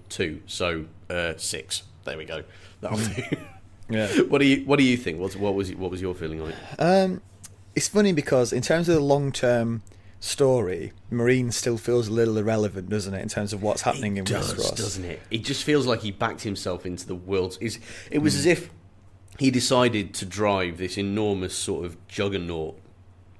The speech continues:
Speaker 1: articulated lorry through a very, very, very small suburb and
Speaker 2: Mm.
Speaker 1: then got it stuck in a, in a cul-de-sac, and now he's just had to back himself out of it in, like, a ninety-seven thousand point turn. That's kinda how
Speaker 2: Yeah.
Speaker 1: it feels to me.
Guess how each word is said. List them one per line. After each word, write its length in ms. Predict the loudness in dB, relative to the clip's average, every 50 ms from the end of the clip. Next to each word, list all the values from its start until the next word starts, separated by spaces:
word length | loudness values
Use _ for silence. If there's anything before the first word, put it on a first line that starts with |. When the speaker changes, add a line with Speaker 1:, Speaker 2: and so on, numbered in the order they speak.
| -20 -20 -18 -8 -4
Speaker 1:
articulated 800 | -2 -2 -2 -2 -4 -4 -4 -2 -2 -2 0 0 0 -2 -4 -2
lorry 400 | 0 0 0 0 0 -2 -4 -6 -10 -18 -20 -20 -12
through 240 | -4 -2 0 0
a 60 | 0 0
very, 460 | -2 -2 0 2 2 0 0 -2 -4
very, 440 | -4 -2 0 0 0 -2 -4 -6 -6
very 400 | -4 -2 -2 0 0 -2 -4 -2
small 540 | -2 -2 -2 -2 -2 -2 -2 -2 -4 -4
suburb 680 | -4 -2 0 0 -2 -2 -2 -4 -4 -4 -6 -8 -8 -6 -6 -6 -8 -8 -18 -20 -14 -6 -4
and 100 | -2 0
Speaker 2:
Mm. 40 | 0
Speaker 1:
then 140 | 0 0
got 160 | 0 -2 -2 -2
it 120 | -2 -2
stuck 560 | 0 0 0 0 2 0 0 -2 -4 -10 -14 -8
in 160 | -6 -4 -2 -2
a, 120 | -2 -4 -4 -4
in 100 | -6 -6
a 60 | -6
cul-de-sac, 720 | -6 -6 -6 -6 -6 -6 -8 -8 -8 -8 -10 -10 -12 -12 -12
and 140 | -10 -8
now 160 | -6 -4 -4 -4
he's 140 | -6 -8
just 180 | -8 -10 -8 -6
had 140 | -6 -6 -6
to 80 | -6
back 200 | -6 -6 -6 -6
himself 380 | -6 -10 -10 -8 -8 -8 -6 -4
out 180 | -4 -4 -4 -4
of 60 | -6 -8
it 60 | -10
in, 100 | -10 -10
like, 160 | -10 -10 -10
a 40 | -8
ninety-seven 720 | -8 -8 -8 -8 -8 -10 -10 -10 -8 -8 -8 -8 -8 -10 -14
thousand 520 | -10 -8 -8 -8 -8 -8 -10 -10 -12 -12
point 280 | -12 -12 -12 -12 -12 -14
turn. 360 | -12 -12 -10 -10 -10 -10 -10
That's 160 | -10 -10 -8
kinda 200 | -6 -4 -2 0
how 100 | 0 0
Speaker 2:
Yeah. 60 | -2 -4
Speaker 1:
it 80 | -6
feels 280 | -8 -10 -10 -10 -12 -12
to 100 | -14 -14
me. 140 | -14 -14